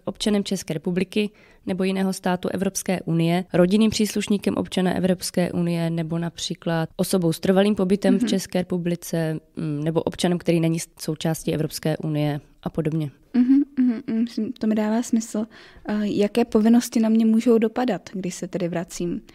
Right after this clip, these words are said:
Speaker 2: Předpokládám, že půjde o nějaké testování, vyplňování příjezdového formuláře, nějakou samoizolaci.
Speaker 1: Je to přesně tak, jak říkáš. Vlastně v závislosti na tom, z jaké země cestuješ a jak je tvůj vztah k České republice, potažmo tedy ten pobytový status,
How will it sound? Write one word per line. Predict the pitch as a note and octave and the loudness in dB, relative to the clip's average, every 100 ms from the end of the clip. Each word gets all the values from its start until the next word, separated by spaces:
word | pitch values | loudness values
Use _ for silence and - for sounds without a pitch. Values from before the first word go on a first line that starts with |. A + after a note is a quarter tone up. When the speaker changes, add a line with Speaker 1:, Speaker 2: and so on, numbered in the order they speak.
| - _ | -20 _
Speaker 2:
Předpokládám, | - G#3 G3+ G#3 G3+ G3+ | -10 -4 -2 0 0 2
že | G#3 | 0
půjde | G#3+ G3+ G3 | 0 0 0
o | F#3+ | 0
nějaké | G3 G3 - - | -2 -4 -6 -10
testování, | - G#3 - A3 G#3+ G#3+ G#3 G3+ | -8 -8 -4 0 0 0 0 0
vyplňování | G3 F#3 F#3+ F#3 F3+ F3+ F3+ F3+ | 0 -2 -4 -4 -2 -2 -2 -4
příjezdového | F3+ - F#3 G3 F#3 G3+ | -6 -6 -6 -6 -10 -8
formuláře, | - A#3 A#3+ A3+ A3 A3+ A3 A3 - - - _ | -2 2 4 2 0 -2 -4 -6 -10 -20 -20 _
nějakou | - - - | -16 -12 -6
samoizolaci. | G#3 G#3+ A3 A3 A3 G#3+ - A3 A#3 - - F#3+ | -2 0 0 0 0 -2 -4 -4 -4 -8 -12 -2
Speaker 1:
Je | A3 | 0
to | A3 | 0
přesně | - G#3+ - G#3 G3+ - | -2 -4 0 2 0 -2
tak, | F#3 F3+ | -2 0
jak | G3+ | -2
říkáš. | - F3 F#3 E3+ - - | -2 -2 2 2 -2 -8
Vlastně | F3 E3 - | -6 -6 -6
v | F#3 - | -8 -2
závislosti | F3+ F3 G3 G3+ A3 | -2 -2 -6 -4 -2
na | F#3+ | 0
tom, | G3+ | 0
z | G3 | -2
jaké | G3 G#3 | -2 -2
země | G3 G#3+ F#3+ | 0 0 0
cestuješ | D#3+ - G3+ G#3 G#3 - - - - | -4 -4 0 0 0 -6 -20 -6 2
a | |
jak | F3+ F3+ | 2 2
je | G3 | 2
tvůj | G3+ | 2
vztah | G3 - G3 | 2 0 -4
k | |
České | - G3 - G3 | -6 -6 -4 -4
republice, | - E3+ E3+ - G3 G3+ - _ - | -2 0 0 2 0 0 -10 _ -12
potažmo | F#3 F#3 F3+ | -2 -2 0
tedy | F#3 F#3+ | 2 2
ten | F#3+ | 2
pobytový | F#3 F3 F#3+ G3 G3+ | 0 -2 0 0 0
status, | - D#3+ F3+ - | -2 -2 -4 -8